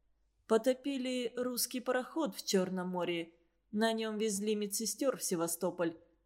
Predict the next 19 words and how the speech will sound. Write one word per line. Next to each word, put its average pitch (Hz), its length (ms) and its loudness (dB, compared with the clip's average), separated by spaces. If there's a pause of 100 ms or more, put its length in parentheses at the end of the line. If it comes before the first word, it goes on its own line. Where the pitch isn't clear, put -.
(200)
Над 202 240 4
водой 180 480 4
разбитая 185 580 0
корма, 220 460 -2
на 165 100 0
корме 190 380 0
медсестры. 202 880 -2 (320)
Увидели 196 560 4
нас, 160 340 -2
обнялись 185 680 2
и 233 60 -4
в 220 60 -6
воду. 180 460 0 (400)
Так, 240 440 -2 (200)
обнявшись, 214 680 0
и 214 40 0
пошли 214 380 0
на 180 140 2
дно. 151 380 -8